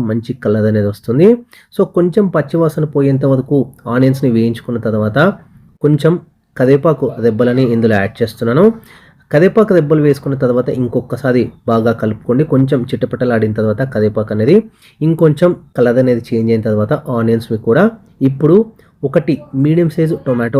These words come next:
ఇందులో యాడ్ చేస్తున్నాను. So చిక్కటి గ్రేవీ కావాలంటే టొమాటోస్ కొంచెం తక్కువగా ఉండే విధంగా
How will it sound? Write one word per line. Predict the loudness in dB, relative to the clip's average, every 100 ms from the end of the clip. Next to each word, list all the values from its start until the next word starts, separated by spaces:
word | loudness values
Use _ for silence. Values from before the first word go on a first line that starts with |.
| -2
ఇందులో | -2 -2 -2
యాడ్ | -4
చేస్తున్నాను. | -10 -10 -6 0 2 0 -2 _ _
So | 0 0 0
చిక్కటి | -14 -4 -4 -2 -2
గ్రేవీ | -2 -2 -2
కావాలంటే | -2 -2 -2 -2 -4 -4
టొమాటోస్ | -4 -2 -4 -8 -6
కొంచెం | -6 -4 -6 -6 -8
తక్కువగా | -4 -2 2 2
ఉండే | 2 2
విధంగా | 0 -2